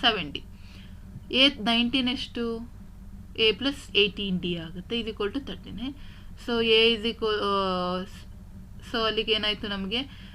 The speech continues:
ಎ ಅಂತ ಹೇಳಿದ್ರೇನು? ಸೆವೆಂಟೀನ್ ಮೈನಸ್ ಸೆವೆನ್ ಡಿ ಪ್ಲಸ್ ಏಯ್ಟೀನ್ ಡಿ is equal to ತರ್ಟಿ ನೈನ್. So ಹಾಗಾಗಿ ಡಿ ಮಾತ್ರ ಇರೋದ್ರಿಂದ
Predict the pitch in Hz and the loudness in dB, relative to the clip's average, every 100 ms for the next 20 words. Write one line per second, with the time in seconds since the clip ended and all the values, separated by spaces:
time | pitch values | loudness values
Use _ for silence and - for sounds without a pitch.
0 | - 208 226 226 220 214 202 208 269 285 | 2 6 6 4 0 0 0 0 -2 -2
1 | 208 202 196 220 202 202 240 262 220 180 | -2 -2 -2 -2 -2 -2 -2 -2 -2 0
2 | 185 185 233 247 269 285 - 190 190 208 | 0 0 -2 0 0 0 0 2 4 0
3 | 202 196 180 175 175 180 - 381 - 233 | 0 2 2 0 -2 -4 -2 -6 -4 -8
4 | - 160 175 220 240 233 220 220 240 196 | -6 -6 -8 -8 -4 -2 -2 0 0 2
5 | 226 220 214 214 214 196 180 240 302 | 0 2 0 2 0 0 -2 -2 -2